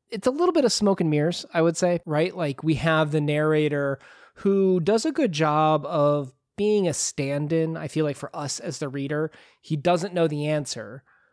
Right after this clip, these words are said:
but we, the reader, know the answer. We know who stole it. We know when they stole it. We, <laughs> we know the crime, and all the facts are there. We just have to figure it out. And he kind of goes down these wrong, you know, ways of thinking, like, "Well, maybe he hid it somewhere else."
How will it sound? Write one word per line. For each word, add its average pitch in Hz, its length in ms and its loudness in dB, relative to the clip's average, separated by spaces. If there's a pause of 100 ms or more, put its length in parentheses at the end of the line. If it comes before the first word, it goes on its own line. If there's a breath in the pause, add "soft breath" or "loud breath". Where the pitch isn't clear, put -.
(100)
but 202 120 0
we, 208 180 0
the 214 100 2
reader, 240 300 0
know 190 140 4
the 175 200 2
answer. 208 240 0
We 170 140 0
know 196 200 4
who 185 140 -4
stole 208 300 0
it. 139 80 -4
We 170 120 0
know 180 160 4
when 180 260 2
they 175 100 2
stole 185 300 0
it. 131 160 -4
We, 151 240 -6 (180)
<laughs> - 180 -20
we 190 140 4
know 185 200 4
the 185 100 2
crime, 170 500 0 (580 loud breath)
and 180 180 0
all 175 120 4
the 185 100 -2
facts 175 440 -4
are 160 100 0
there. 196 240 2
We 165 120 -2
just 151 160 -6
have 151 120 -4
to 147 60 -6
figure 156 380 -4
it 135 60 -8
out. 160 400 -2 (480 loud breath)
And 156 600 0
he 214 360 0
kind 190 220 0
of 165 100 -2
goes 180 180 2
down 170 180 0
these 160 140 0
wrong, 151 400 0 (240)
you 165 80 -6
know, 139 80 -4
ways 135 240 -2
of - 80 -10
thinking, 143 220 -4
like, 139 100 -8
"Well, 196 100 -2
maybe 196 220 2
he 165 140 -2
hid 160 180 -2
it 151 80 -6
somewhere 147 380 -6
else." 139 340 -4